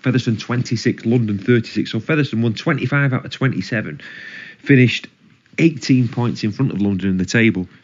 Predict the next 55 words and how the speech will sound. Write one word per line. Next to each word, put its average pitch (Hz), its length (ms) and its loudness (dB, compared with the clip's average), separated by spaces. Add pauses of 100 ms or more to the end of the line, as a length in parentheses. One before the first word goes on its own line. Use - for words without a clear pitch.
But 98 80 -2
it's - 80 -8
all 123 140 4
about 117 180 2
the - 60 -6
playoffs, 123 380 0
isn't 131 180 2
it? 95 120 -4
And 104 140 -2
London 113 260 2
Broncos, 117 360 0
you 123 60 0
got 139 80 0
to - 80 -4
feel 131 180 6
sorry 117 180 2
for 95 80 -2
Featherstone 101 360 -2
and 101 80 -2
their 110 100 2
supporters, 95 500 -2 (340)
but - 120 -2
London 123 260 8
Broncos 113 380 2
are 101 40 2
through 123 200 4
to 117 100 -4
the 104 80 2
grand 107 260 -2
final. 127 200 0
Congratulations 113 500 -2
to 110 80 -2
London, 107 320 2
who've 104 180 0
really 127 280 4
come 113 180 0
home 113 320 2 (480)
with 104 100 0
some 110 140 -2
fantastic - 560 -6
form 113 280 0
towards 104 260 0
the 107 80 2
end 104 120 0
of 104 40 0
the 101 80 2
season. 104 340 0
They'll 131 180 6
meet 131 240 6
Toulouse 135 360 6
Olympic 139 400 2
in 110 100 2
the 104 60 0
grand 143 280 0
final. 110 360 0